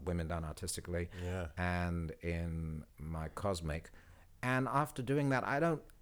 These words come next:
Speaker 1: do what I used to do, which is I don't spend my nights thinking. You know, it doesn't, there's no great visions come to me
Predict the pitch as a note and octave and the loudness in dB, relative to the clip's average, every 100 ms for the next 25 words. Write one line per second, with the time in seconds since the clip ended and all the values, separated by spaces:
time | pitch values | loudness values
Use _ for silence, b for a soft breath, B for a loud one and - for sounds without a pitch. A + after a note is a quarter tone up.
0 | - - - - G2+ G#2+ E3 D3+ B2+ A2 | -20 -20 -20 -14 -6 6 8 10 8 6
1 | A2+ A#2 - G2 D#2+ D#2 G2+ A#2+ A#2+ - | 4 2 0 0 0 -2 -2 0 0 0
2 | A2 G#2 G2+ G2 - - A2 G#2 - C2 | 0 2 0 0 -2 -2 0 0 -2 -6
3 | C2+ G2 F2+ F2 G2+ B2 G#2+ E2+ G2 G#2+ | -4 2 2 2 0 0 -2 -6 -4 0
4 | A#2+ A#2 G2+ G#2+ F#2+ F2+ G2+ E2 D#2 - | 4 2 4 2 2 2 2 2 -4 -6
5 | - G2+ F#2+ F2 D2 C2 A#1 | 0 2 2 0 -2 -4 -6